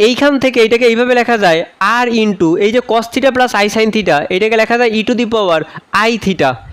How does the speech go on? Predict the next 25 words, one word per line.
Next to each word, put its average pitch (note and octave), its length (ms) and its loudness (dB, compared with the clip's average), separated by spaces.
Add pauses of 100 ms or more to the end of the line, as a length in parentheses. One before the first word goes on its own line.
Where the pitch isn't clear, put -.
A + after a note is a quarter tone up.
(380)
এই C4+ 80 0 (120)
ফরম্যাটটাকে B3 540 0 (120)
বলা G3+ 240 0
হয় G3+ 200 0 (320)
অয়লারের A3+ 540 0
সূত্র, F#3 280 -2 (4000)
অয়লারের A3+ 600 2
সূত্র। G#3 200 -2 (160)
গণিতবিদ G#3+ 520 0
এই G#3 100 0
সূ-, - 160 -4 (140)
অয়লার G3+ 400 2
এই G3+ 120 -4
সূত্রটা F#3+ 440 0
দিছিল, A3+ 220 -2 (140)
তার E3+ 160 0
জন্য G#3 180 -2
তাকে A#3 120 0 (140)
অয়লারের F3+ 380 0
সূত্র F3 140 -4 (100)
নামে F#3 220 -2
প্রকাশ E3+ 300 -2
করা D#3 180 -2
হয়। A#2+ 120 -6 (400)
তাহলে A#3 180 0